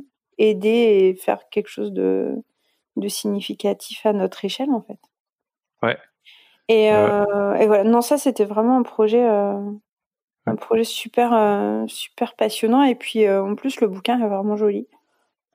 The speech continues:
Speaker 1: Euh,
Speaker 2: Ouais.
Speaker 1: je, je l'ai plus chez moi, là. Je, j'ai laissé tous mes livres en France, mais, euh, mais c'est vraiment, si, si tu le, si t'as l'occasion de le feuilleter, c'est vraiment un beau livre.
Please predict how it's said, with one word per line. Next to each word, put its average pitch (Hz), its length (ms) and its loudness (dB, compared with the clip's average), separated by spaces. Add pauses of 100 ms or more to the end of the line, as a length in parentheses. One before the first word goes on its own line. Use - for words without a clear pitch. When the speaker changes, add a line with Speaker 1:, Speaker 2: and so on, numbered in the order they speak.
Speaker 1:
Euh, 208 100 2
Speaker 2:
Ouais. 196 240 -2 (120)
Speaker 1:
je, - 180 -14
je - 140 -4
l'ai 220 100 4
plus 214 200 -10
chez 285 120 0
moi, 240 180 4
là. 294 240 2
Je, 208 360 -2
j'ai 208 140 2
laissé 214 300 0
tous - 160 -2
mes 226 80 2
livres 226 220 -4
en 214 100 0
France, - 280 -12
mais, 233 180 4
euh, 208 360 0 (720)
mais 226 60 0
c'est 214 220 0
vraiment, 214 380 2
si, - 200 -6
si - 220 -8
tu - 220 -8
le, 208 120 -2
si - 120 -12
t'as 214 120 2
l'occasion 220 360 2
de 269 80 6
le 240 60 2
feuilleter, 208 320 0
c'est 247 140 0
vraiment 208 340 -2
un 233 60 0
beau 202 160 -2
livre. 208 200 -6